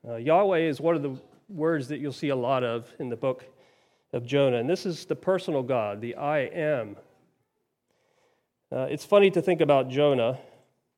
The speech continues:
son of Amittai, you know, dove, son of faithfulness,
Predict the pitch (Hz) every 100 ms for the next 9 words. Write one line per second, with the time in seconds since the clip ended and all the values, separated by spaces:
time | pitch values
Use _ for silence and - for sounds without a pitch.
0 | _ _ 151 143 147 143 143 135 117 104
1 | 110 117 - 135 127 117 139 131 139 135
2 | - 143 135 160 151 156 117 117 -